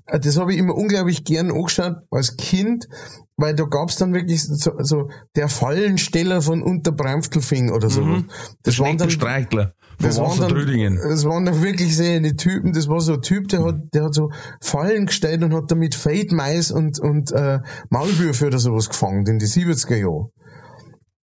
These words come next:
Speaker 1: Und hat dann mit diesem, hat dann das Fell verkauft irgendwie, wo ich <laughs> bis heute nicht mehr weiß, was er damit angefangen hat, aber,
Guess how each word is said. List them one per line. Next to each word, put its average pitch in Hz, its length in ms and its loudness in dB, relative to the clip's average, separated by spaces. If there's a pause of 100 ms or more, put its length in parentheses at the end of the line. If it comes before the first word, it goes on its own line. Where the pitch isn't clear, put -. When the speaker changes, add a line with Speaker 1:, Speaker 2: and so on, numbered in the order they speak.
(360)
Speaker 1:
Und 147 220 2
hat 160 160 -2
dann 165 220 0
mit 160 220 0
diesem, 147 280 0
hat 151 140 -2
dann 156 120 0
das 139 140 0
Fell 170 440 0
verkauft 113 560 -2
irgendwie, 101 420 0
wo 98 120 0
ich 101 80 0 (360)
<laughs> - 360 -4
bis 117 120 0
heute 147 200 -2
nicht 139 120 2
mehr 127 160 0
weiß, 139 240 0
was 127 140 2
er 123 60 0
damit 131 220 0
angefangen 139 380 0
hat, 135 120 0
aber, 123 200 0